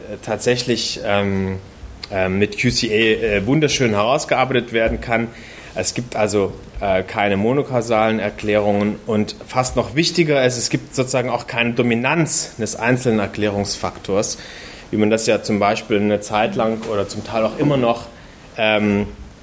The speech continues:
äh, der Rentier-Staatsdebatte unterstellen könnte, ähm, dass also sozusagen, äh, Öl und Einnahmen, ähm, aus Öl, also,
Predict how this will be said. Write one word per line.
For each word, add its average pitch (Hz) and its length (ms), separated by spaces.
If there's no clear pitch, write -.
äh, 104 280
der 107 280
Rentier-Staatsdebatte 104 1400
unterstellen 143 600
könnte, 160 560
ähm, 107 460
dass 107 180
also 107 140
sozusagen, 101 480
äh, 95 440
Öl 139 440
und 107 500
Einnahmen, 110 760
ähm, 95 560
aus 98 460
Öl, 107 440
also, 92 580